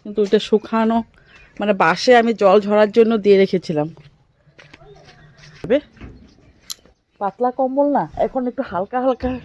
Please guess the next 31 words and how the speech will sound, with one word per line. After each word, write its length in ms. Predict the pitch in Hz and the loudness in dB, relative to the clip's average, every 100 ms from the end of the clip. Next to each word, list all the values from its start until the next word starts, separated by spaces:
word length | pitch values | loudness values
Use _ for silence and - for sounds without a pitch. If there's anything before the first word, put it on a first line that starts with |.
| 208 | -6
রাতে 240 | 185 - - | -4 -6 -6
ঠান্ডা 260 | 180 180 214 233 | -4 0 2 2
লাগে, 220 | 202 269 - - - _ _ - | 0 -4 -8 -20 -20 _ _ -4
তো 60 | 277 | 0
এই 40 | 277 | 4
কম্বলগুলো 440 | 247 226 269 262 285 294 | 4 6 4 4 0 0
না 40 | 277 185 | -4 -4
ধোয়াই 320 | 214 254 294 294 | 2 4 4 -2
ছিল। 180 | - 208 151 - _ _ _ _ _ _ _ _ | -6 -2 -2 -4 _ _ _ _ _ _ _ _
তো 40 | 226 | 0
আমার 140 | 226 233 | 0 0
কভারগুলো 400 | 208 196 226 226 240 | 0 4 4 4 2
লাগিয়ে 240 | 208 208 226 226 | 2 2 2 2
লাগিয়ে 260 | 220 226 233 | 0 -2 -2
আমরা 160 | 208 233 233 - 202 | 0 -2 -2 -10 -2
গায়ে 200 | 175 190 196 | 0 0 -2
দিতাম। 260 | 202 208 302 _ _ | -6 -8 -8 _ _
তো 40 | 208 | -6
এবার 140 | 196 208 | -4 -4
ভালো 160 | 196 190 196 | -2 -2 -2
করে, 120 | 196 214 | -2 0
এবার 140 | 233 185 | 0 0
ধোবো 220 | 190 196 196 | -2 0 -2
না, 60 | 143 160 | -4 -6
ধুলে 220 | 196 220 226 - | -2 2 2 2
ছেলের 260 | 208 226 226 | 2 2 2
কম্বলটা 420 | 196 196 214 214 226 | -2 2 0 2 0
খালি 160 | 220 190 | 0 0
ধুয়ে 140 | 190 185 | 0 0
দেবো, 160 | 190 330 - - - - | -2 -2 -6 -20 -16 -14
আর 60 | - | -2